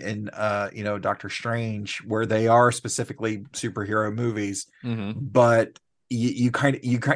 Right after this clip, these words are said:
Speaker 1: you kind of have to look a little bit closer to get those Raimi-isms. Um,
Speaker 2: Yeah,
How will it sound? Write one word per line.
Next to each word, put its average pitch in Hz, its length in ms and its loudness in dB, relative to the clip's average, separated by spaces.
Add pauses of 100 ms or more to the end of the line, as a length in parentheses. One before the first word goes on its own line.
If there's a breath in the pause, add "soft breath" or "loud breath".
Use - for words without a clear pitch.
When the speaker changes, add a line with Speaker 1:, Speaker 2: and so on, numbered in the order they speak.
Speaker 1:
you 120 60 2
kind 156 200 2
of 139 60 2
have 139 200 4
to 117 80 -2
look 131 380 4
a 123 40 0
little 120 360 2
bit 123 240 0
closer 117 400 -2
to 101 80 -2
get 101 220 -6
those 104 220 -2
Raimi-isms. 92 920 -8
Um, 101 400 0
Speaker 2:
Yeah, 160 220 6